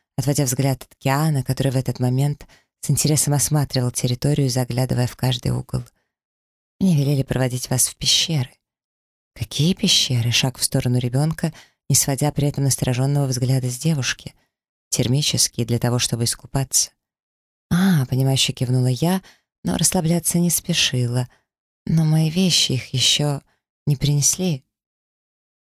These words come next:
Я действительно не знала, где мои вещи и что с ними стало после столь опасного путешествия, но помыться и привести себя в порядок действительно не мешало. Столько дней без купания, в дороге. Меня, наверное, уже и пахнет не очень хорошо.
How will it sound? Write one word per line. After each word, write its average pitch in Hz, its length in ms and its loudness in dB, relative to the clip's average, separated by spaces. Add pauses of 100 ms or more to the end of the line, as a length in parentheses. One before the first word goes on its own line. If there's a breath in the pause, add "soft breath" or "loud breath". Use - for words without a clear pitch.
Я 185 100 2
действительно 175 440 0
не 170 120 4
знала, 143 460 0
где - 180 -2
мои 123 180 2
вещи 151 380 2
и 127 40 0
что - 200 -2
с - 100 -2
ними 123 120 2
стало 147 500 0
после - 260 -4
столь 127 260 0
опасного 127 440 -2
путешествия, - 880 -4 (360 loud breath)
но 165 120 -2
помыться 170 560 0
и - 20 -6
привести 135 380 -2
себя 139 180 0
в 127 100 -6
порядок 139 440 -2
действительно 131 720 -2
не 127 140 0
мешало. 123 680 -2 (920)
Столько 190 480 0
дней 170 200 2
без 160 200 0
купания, 151 760 -2
в 131 120 -6
дороге. 151 760 0 (480 soft breath)
Меня, 151 240 2
наверное, 156 460 0
уже 143 140 -2
и 139 40 0
пахнет - 640 -4
не 143 100 0
очень - 240 -4
хорошо. - 560 -6